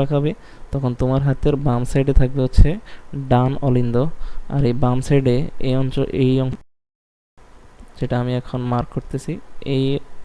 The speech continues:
এই চেম্বারটা হচ্ছে বা এই প্রকোষ্ঠটা হচ্ছে আমার বাম অলিন্দ।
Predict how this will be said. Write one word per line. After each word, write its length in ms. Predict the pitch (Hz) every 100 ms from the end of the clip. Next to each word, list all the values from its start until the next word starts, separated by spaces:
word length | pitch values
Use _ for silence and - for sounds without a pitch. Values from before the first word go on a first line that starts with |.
| 135 123 - - - -
এই 120 | 139
চেম্বারটা 440 | 143 135 123 - 120
হচ্ছে 300 | 117 - 135
বা 120 | 135
এই 120 | 120
প্রকোষ্ঠটা 560 | - 127 131 - 131 123
হচ্ছে 260 | 123 -
আমার 240 | 139 143 156 - - - - - - -
বাম 640 | 139 131 160 139 127 160 - - - - - - - - - - -
অলিন্দ। 460 | 127 123 127 120